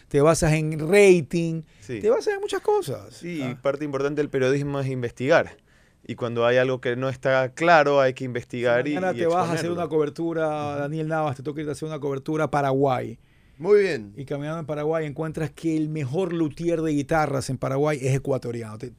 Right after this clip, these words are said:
Speaker 1: haces la historia, te parece
Speaker 3: Pero
Speaker 1: interesante.
Speaker 3: por supuesto.
Speaker 1: Pero porque es ecuatoriano.
Speaker 3: Sí, obvio.
Speaker 1: Porque si
Speaker 3: Porque
Speaker 1: luthier fuera
Speaker 3: para mi
Speaker 1: de
Speaker 3: público
Speaker 1: Hungría,
Speaker 3: ecuatoriano.
Speaker 1: no le pagarías bola. Por ejemplo, son aspectos así, ¿no? Que creo que, pues, ahí ustedes sabrán cómo lo van a hacer.
Speaker 2: Sí.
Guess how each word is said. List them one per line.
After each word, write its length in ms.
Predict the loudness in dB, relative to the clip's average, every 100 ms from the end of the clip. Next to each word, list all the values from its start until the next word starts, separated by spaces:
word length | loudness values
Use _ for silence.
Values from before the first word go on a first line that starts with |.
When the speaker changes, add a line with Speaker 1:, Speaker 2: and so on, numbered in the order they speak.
| -18
Speaker 1:
haces 240 | -12 -8 -6
la 40 | -6
historia, 440 | -4 -6 -6 -8
te 100 | -12
parece 220 | -12 -10
Speaker 3:
Pero 140 | -10 -8
Speaker 1:
interesante. 240 | -6 -8
Speaker 3:
por 140 | -10 -10
supuesto. 140 | 2
Speaker 1:
Pero 180 | 6 6
porque 300 | 6 0 -2
es 60 | -4
ecuatoriano. 580 | -4 -2 0 0 -2 -6
Speaker 3:
Sí, 160 | -8
obvio. 160 | -6 -4
Speaker 1:
Porque 180 | -2 0
si 140 | 0
Speaker 3:
Porque 140 | 0
Speaker 1:
luthier 200 | 2 2
fuera 380 | 2 4 6 4
Speaker 3:
para 300 | 4 2 2
mi 100 | 2
Speaker 1:
de 100 | 8 10
Speaker 3:
público 120 | 10
Speaker 1:
Hungría, 380 | 10 10 12 12
Speaker 3:
ecuatoriano. 360 | 10 6 0 2
Speaker 1:
no 20 |
le 80 | 4
pagarías 400 | 4 4 4 2
bola. 380 | 2 0 -6 -12
Por 240 | -4 2
ejemplo, 460 | 4 2 0 -8 -10
son 160 | -6
aspectos 320 | -4 -4 -4
así, 240 | -6 -6 -8
¿no? 80 | -8
Que 100 | -4
creo 160 | -2
que, 160 | -2 -6 -10 -20 _ _
pues, 160 | -6 2
ahí 120 | 2
ustedes 240 | 4 4
sabrán 220 | 4 0 0
cómo 140 | -6
lo 80 | -6
van 100 | -10
a 40 |
hacer. 160 | -12 -18
Speaker 2:
Sí. 380 | -8 -4 -4 -6